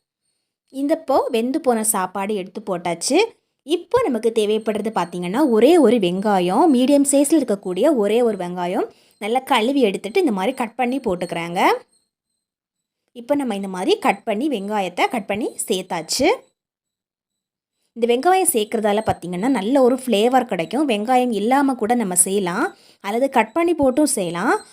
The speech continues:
ஆனா இந்த மாதிரி நம்ம மிக்ஸி ஜார்ல போட்டு அரைச்சு செய்யும்போது பார்த்தீங்கன்னா, இன்னும் நல்லா இருக்கும். இப்போ நம்ம வேக வச்சிருக்கக்கூடிய மீனை பார்க்கலாம். நல்லா ஆவி பறக்குது. நம்ம இப்போ வெளியே எடுத்து பார்க்கலாங்க.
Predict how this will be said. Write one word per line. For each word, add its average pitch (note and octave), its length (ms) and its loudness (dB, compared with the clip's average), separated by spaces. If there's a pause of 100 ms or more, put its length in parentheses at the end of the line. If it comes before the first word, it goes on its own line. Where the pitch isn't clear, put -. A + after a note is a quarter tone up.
ஆனா B3 180 -6
இந்த C4 160 -4
மாதிரி C#4 240 -2
நம்ம A3+ 180 -2
மிக்ஸி A#3 160 -4
ஜார்ல A#3 320 4
போட்டு G#3 240 -2
அரைச்சு G3 280 -2
செய்யும்போது G#3+ 540 -2
பார்த்தீங்கன்னா, F3 500 -6
இன்னும் C4 340 0
நல்லா G#3+ 320 2
இருக்கும். G#3+ 400 0 (600)
இப்போ D4 400 -4
நம்ம A3 180 -4
வேக A3 340 -2
வச்சிருக்கக்கூடிய A3 600 -2
மீனை G#3+ 280 -2
பார்க்கலாம். F3+ 560 -4 (420)
நல்லா A3 280 -4
ஆவி A#3+ 380 0
பறக்குது. G3+ 640 -2 (100)
நம்ம G3+ 200 -8
இப்போ G#3 160 -6
வெளியே C4 280 0
எடுத்து A3+ 280 -2
பார்க்கலாங்க. E3+ 500 -4